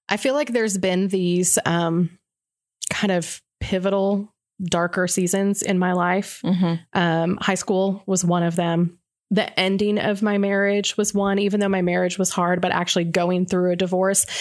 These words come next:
Speaker 1: And that was hard for me because having watched my parents go through a divorce, I had this, "I will never go through a divorce."
Speaker 2: Mm.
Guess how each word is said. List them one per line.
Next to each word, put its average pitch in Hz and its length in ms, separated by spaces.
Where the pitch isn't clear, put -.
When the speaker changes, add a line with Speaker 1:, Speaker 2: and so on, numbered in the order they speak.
Speaker 1:
And 233 120
that 349 120
was 349 140
hard 214 260
for 208 160
me 202 160
because 180 680
having 202 320
watched - 220
my 185 80
parents 359 360
go 180 140
through 175 200
a 160 40
divorce, 160 460
I - 80
had 202 240
this, 190 160
"I 196 200
will 185 260
never 170 580
go 165 200
through 165 280
a 170 60
divorce." - 580
Speaker 2:
Mm. 170 640